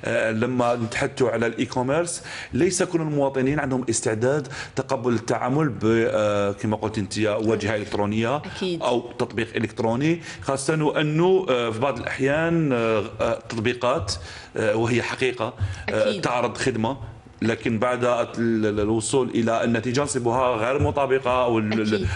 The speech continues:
Speaker 1: المنتوج غير مطابق لما هو، آه، موضوع على مستوى هذه التطبيقات و-، وغيرها. بالتالي، آه،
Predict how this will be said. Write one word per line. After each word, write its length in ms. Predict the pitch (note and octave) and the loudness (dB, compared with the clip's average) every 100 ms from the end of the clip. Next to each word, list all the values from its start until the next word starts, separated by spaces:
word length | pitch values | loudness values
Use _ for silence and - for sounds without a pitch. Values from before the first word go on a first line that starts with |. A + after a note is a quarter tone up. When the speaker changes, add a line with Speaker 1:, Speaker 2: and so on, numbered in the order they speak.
| F#2 | 0
Speaker 1:
المنتوج 540 | C3 C3+ G2+ C#3 C3+ | 2 2 4 4 4
غير 200 | A#2 C3 | 0 0
مطابق 420 | B2+ G#2+ A2 B2+ C3 - - - | -2 0 -2 -2 -8 -10 -4 2
لما 200 | C3+ B2+ | 4 4
هو، 580 | A2+ A#2+ A#2 A#2+ B2 - | 2 2 4 4 4 2
آه، 280 | A2 G#2+ G#2+ | 2 2 2
موضوع 420 | A2 A#2 A#2+ B2+ | 2 2 2 2
على 200 | A2 A2+ | 2 0
مستوى 360 | A2+ A2 G#2 F#2+ | 0 0 -2 0
هذه 200 | A2+ A2 | -2 -4
التطبيقات 680 | - - G#2+ G#2 A#2+ B2 - - - - | -8 -2 -2 0 0 -2 -4 -10 -10 0
و-، 40 | |
وغيرها. 760 | A#2 B2 C3 A2 A#2+ G2 F#2 E2+ - - - | 2 4 2 2 0 0 -2 -4 -6 -10 -4
بالتالي، 500 | B2 D#3+ D3+ F#3 F#3 | 0 0 2 2 2
آه، 400 | C3+ B2+ A#2 G#2 | 2 2 0 -2